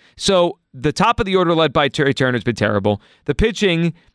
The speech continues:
with Walker supposed to help in the middle there has been terrible. And the bullpen, while better over the last month, you know, there's been a lot of, you know, th-, they're a roller coaster bullpen. It's why Alvarado,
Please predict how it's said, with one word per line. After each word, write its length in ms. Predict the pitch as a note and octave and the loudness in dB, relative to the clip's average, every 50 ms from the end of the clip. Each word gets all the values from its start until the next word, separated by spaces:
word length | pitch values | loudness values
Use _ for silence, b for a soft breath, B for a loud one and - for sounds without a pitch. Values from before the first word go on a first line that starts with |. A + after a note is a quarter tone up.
| _ _ _ _ - | _ _ _ _ 0
with 300 | D#3+ D#3+ E3 D3+ - - | 2 2 2 2 0 -2
Walker 400 | B2 C#3 E3 F3 F#3 F3 F3+ E3+ | -2 0 2 2 2 0 -2 -2
supposed 320 | - - C3 E3 E3+ - | -2 -2 -2 -2 -2 -2
to 80 | - D3 | -2 -2
help 320 | B2 C#3+ D#3 D3 - - - | 0 0 -2 -2 -4 -6 -4
in 120 | - C#3+ | -2 0
the 60 | C3+ C3+ | 0 0
middle 240 | C#3 C#3 C3+ C3 | 2 2 2 2
there 140 | A#2+ B2 A#2+ | 2 2 0
has 100 | A#2 A2 | 0 -2
been 100 | - A#2+ | -4 -4
terrible. 380 | G#2 - A2 G#2 G#2+ G#2+ G#2+ - | -2 0 0 0 0 -2 -2 -2
And 100 | - C#3+ | 0 0
the 60 | D3+ | 0
bullpen, 360 | C3 - A#3+ B3+ C4 - F3 D#3 | 2 2 2 2 2 0 0 0
while 200 | D3+ F3 F3+ E3+ | 2 2 0 0
better 600 | C3 - - F3+ F#3+ F#3+ E3 C3 A#2 B2 C3 C#3 _ _ _ _ _ _ | -2 -2 0 2 2 2 2 2 0 0 -4 -6 _ _ _ _ _ _
over 140 | - D3 C#3 | -2 0 0
the 80 | C#3+ C#3+ | 0 2
last 320 | C#3+ D3 C#3+ C3 - - | 2 2 0 0 -2 -2
month, 340 | E3 G#3 G#3 F3 D#3 - - b b b b b b b b b | -2 0 0 0 -2 -6 -10 b b b b b b b b b
you 100 | - G3 | -2 0
know, 100 | G3 F3+ | 0 0
there's 260 | - D#3 G3+ A#3+ - | 0 0 0 0 0
been 200 | - - B3 A3+ | 0 0 0 2
a 80 | F#3+ F3 | 2 0
lot 300 | D#3+ E3+ F#3 F#3+ G3 F#3 | 0 2 2 2 2 0
of, 80 | D#3+ - | -2 -4
you 160 | - - E3+ D#3 | -4 -4 -4 -4
know, 60 | D3 | -4
th-, 200 | - D#3 E3 - | -4 -4 -2 0
they're 220 | E3+ A3 A#3 B3 | 2 2 4 4
a 80 | A#3 F#3+ | 4 4
roller 380 | D#3 D#3+ F#3+ G3+ G3 F#3 E3 | 4 4 4 4 4 2 2
coaster 400 | - - D#3 D3 B2+ - - C#3 | 0 0 -2 -2 -2 -2 -2 -2
bullpen. 440 | A#2 F2 B2 A#2 G#2 - - F2+ E2+ - | 0 2 0 0 0 0 -2 -4 -4 -6
It's 140 | - - - | -6 -4 0
why 320 | F3 G3 G3+ F#3+ F#3+ F3 - _ _ _ _ _ _ _ _ _ - - - - A#2 - | 0 2 2 2 2 0 -2 _ _ _ _ _ _ _ _ _ -14 -14 -14 -14 -8 -4
Alvarado, 720 | E3+ G#3 B3 A3 A#3 G#3+ G#3 G3+ G3+ G3 F3+ D#3+ D3+ C#3 | -2 -2 0 2 2 4 4 4 4 4 4 2 0 -2